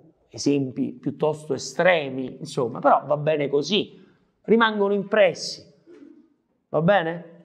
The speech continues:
E quindi, capite, tutto è mutevole, tutto cambia e oggi ci sono persone, eh, disposte a protestare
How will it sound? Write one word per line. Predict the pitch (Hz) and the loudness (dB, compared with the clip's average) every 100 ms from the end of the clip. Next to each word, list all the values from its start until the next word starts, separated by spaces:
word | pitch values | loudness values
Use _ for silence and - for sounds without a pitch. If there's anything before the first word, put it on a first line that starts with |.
| _ | _
E | - - | -18 -4
quindi, | 220 175 170 - - - - | 0 2 0 -4 -16 -20 0
capite, | 151 196 160 - - - _ | 2 4 2 -2 -14 -20 _
tutto | 294 254 - 151 | 2 2 2 0
è | |
mutevole, | 143 165 277 294 151 123 117 | 2 0 4 4 4 0 -2
tutto | 190 175 156 | -4 0 -2
cambia | 147 240 220 160 143 139 - - | 0 2 2 2 0 0 -2 -6
e | - | 4
oggi | 202 226 165 185 170 - | 6 4 2 -2 -2 -6
ci | 180 | 0
sono | 190 196 185 | 2 2 0
persone, | 190 190 220 214 196 175 151 - - - | -4 -2 2 2 2 0 -4 -10 -20 -20
eh, | - 58 151 | -16 -14 -4
disposte | 160 - 214 214 180 - - 151 | -4 0 2 4 2 -2 0 6
a | 180 202 170 139 135 131 127 | 8 8 6 2 -4 -8 -2
protestare | 170 175 175 175 - 226 208 185 165 156 - - | 0 0 0 -4 0 4 6 4 4 0 -2 -10